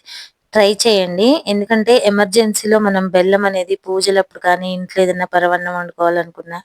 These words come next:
అలాంటి టైంలో ఈ బెల్లాన్ని మనం ఎక్కువగా యూజ్ చేస్తూ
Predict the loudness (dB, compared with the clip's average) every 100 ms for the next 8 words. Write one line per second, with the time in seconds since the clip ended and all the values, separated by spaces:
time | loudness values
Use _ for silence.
0 | -12 -10 -4 0 2 2 0 2 4 4
1 | 2 4 4 4 0 0 -4 -4 -6 -8
2 | -4 0 -2 -4 -20 -6 2 4 4 2
3 | 2 0 0